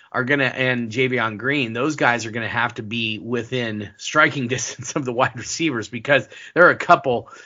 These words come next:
couple plays last week against U C L A where the, the, where the corners were just completely juked out of their shoes, and, um, they weren't within five yards of the wide receiver when they made a catch.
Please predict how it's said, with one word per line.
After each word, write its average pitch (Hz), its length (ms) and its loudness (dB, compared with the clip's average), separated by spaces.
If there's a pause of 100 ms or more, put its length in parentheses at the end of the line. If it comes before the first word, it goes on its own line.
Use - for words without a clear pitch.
(160)
couple 143 260 2
plays 143 460 4
last 123 340 2
week 127 280 -2
against 117 380 -6
U 123 100 -4
C 127 140 -6
L 117 120 0
A 120 120 2
where 113 160 -2
the, 101 240 -8
the, 110 180 -4
where 110 260 -4
the 104 80 -6
corners 131 460 -2
were 117 100 -8
just 107 360 -6
completely 113 500 -8
juked 120 420 -8
out 117 160 0
of 107 80 -8
their 95 140 -12
shoes, 110 640 -6 (360)
and, 107 680 -6 (100)
um, 104 420 -4
they 127 120 -2
weren't 127 220 -4
within 110 360 -8
five 120 340 -2
yards 110 380 -4
of 101 80 -12
the 98 100 -10
wide 104 280 -6
receiver 110 400 -8
when 101 140 -10
they 98 80 -12
made 98 180 -12
a - 20 -18
catch. - 500 -14